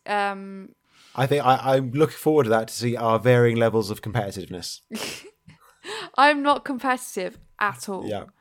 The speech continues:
Speaker 1: Like,
Speaker 2: Yeah, that'd
Speaker 1: at
Speaker 2: be funny.
Speaker 1: all. So I'll just be like, and the more competitive somebody gets,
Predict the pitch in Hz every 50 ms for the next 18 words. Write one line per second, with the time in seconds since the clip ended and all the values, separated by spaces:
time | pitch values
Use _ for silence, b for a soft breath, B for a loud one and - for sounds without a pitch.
0 | _ _ - 208 - 233 233 - - 269 277 202 - - - 240 262 285 269 214
1 | 175 170 175 - - 214 214 214 214 220 226 220 240 233 226 - 233 233 220 214
2 | B B B B B - 247 262 - - - 233 262 254 269 311 330 320 311 285
3 | 269 302 302 285 - - 285 254 226 - - 247 233 214 202 - 247 220 - -
4 | - -